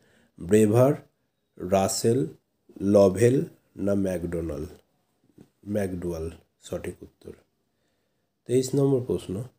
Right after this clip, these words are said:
পেশনার উদ্ভব হয় শিখন থেকে, মনোযোগ থেকে,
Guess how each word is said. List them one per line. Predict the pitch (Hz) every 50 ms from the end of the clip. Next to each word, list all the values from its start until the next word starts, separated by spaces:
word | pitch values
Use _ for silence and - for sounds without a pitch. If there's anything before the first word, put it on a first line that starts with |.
| _ _ _ _ _ _ _ _ _
পেশনার | _ 123 123 123 - - 139 135 139 139 139 143 143 - - _ _ -
উদ্ভব | 98 101 95 98 110 - 127 123
হয় | 113 98 104 90 101 135 143 - _ _ _ _
শিখন | - - - - 120 110 - - 135 131 135 131
থেকে, | 127 - 139 139 143 139 107 80 73 - _ _ _ _ _ _ _ _ _
মনোযোগ | - 98 104 107 110 120 123 123 139 139 131 131 -
থেকে, | - 143 139 143 117 95 76 -